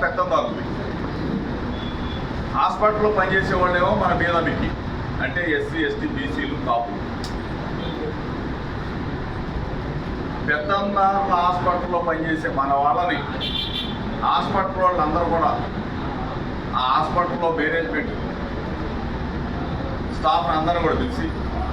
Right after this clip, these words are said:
ఫలానా పార్టీకే సైకిల్ గుర్తు కొట్టేయాలని చెప్పిన పరిస్థితి మనం చూసాం. అంటే ఈ ఎన్నికలోనే స్పష్టంగా పెత్తందారులు ఎంతగా బరి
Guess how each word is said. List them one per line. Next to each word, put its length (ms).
ఫలానా 420
పార్టీకే 520
సైకిల్ 360
గుర్తు 260
కొట్టేయాలని 480
చెప్పిన 220
పరిస్థితి 400
మనం 220
చూసాం. 200
అంటే 140
ఈ 120
ఎన్నికలోనే 460
స్పష్టంగా 380
పెత్తందారులు 580
ఎంతగా 380
బరి 160